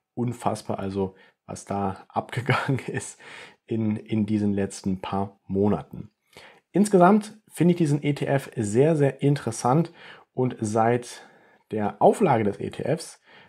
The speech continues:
das ist auch schon eine ganze Weile her, das war nämlich im Jahr zweitausendzwei, haben wir hier dreizehn Prozent Performance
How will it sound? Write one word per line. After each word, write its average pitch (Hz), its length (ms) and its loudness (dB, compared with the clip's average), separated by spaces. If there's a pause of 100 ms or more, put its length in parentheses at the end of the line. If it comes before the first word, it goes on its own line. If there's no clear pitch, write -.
(120)
das 113 100 -8
ist 110 100 -8
auch 123 200 -2
schon 117 260 -2
eine 104 160 0
ganze 110 380 -2
Weile 101 180 0
her, 110 220 -2
das 107 160 -6
war 107 120 -2
nämlich 104 200 -2
im 98 100 -6
Jahr 98 180 -4
zweitausendzwei, 92 760 -8 (300)
haben 101 220 -8
wir 101 60 -10
hier 95 220 -6
dreizehn 107 800 -2
Prozent 95 600 -6 (280)
Performance 101 720 -4